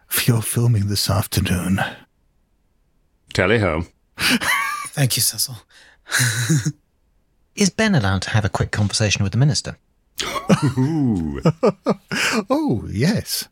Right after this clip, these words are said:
Speaker 4: With the voice behind him, so I quite like the idea that he's sort of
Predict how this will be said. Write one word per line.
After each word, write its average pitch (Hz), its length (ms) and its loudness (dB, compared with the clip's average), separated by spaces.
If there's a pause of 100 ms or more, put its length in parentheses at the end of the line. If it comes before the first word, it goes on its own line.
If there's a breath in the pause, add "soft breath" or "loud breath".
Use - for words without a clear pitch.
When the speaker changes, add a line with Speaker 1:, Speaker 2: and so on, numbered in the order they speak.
(520)
Speaker 4:
With 160 180 2
the 143 80 -6
voice 151 260 0
behind 123 340 0
him, 78 260 -4
so 101 760 0 (100)
I - 60 -2
quite 165 220 0
like 127 140 0
the 107 100 0
idea 95 280 0
that 95 60 -6
he's - 400 -2 (100)
sort 98 140 -2
of - 160 -6